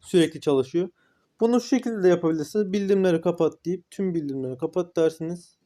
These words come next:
"Uygula." dersiniz ve bildirimi gider. Bunu da söyleyeyim.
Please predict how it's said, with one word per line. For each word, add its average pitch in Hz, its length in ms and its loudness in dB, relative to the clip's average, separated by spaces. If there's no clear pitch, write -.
"Uygula." 170 380 0
dersiniz 156 500 -2
ve 165 140 -2
bildirimi 147 440 -4
gider. 131 540 0
Bunu 143 220 -2
da 185 160 2
söyleyeyim. 147 960 0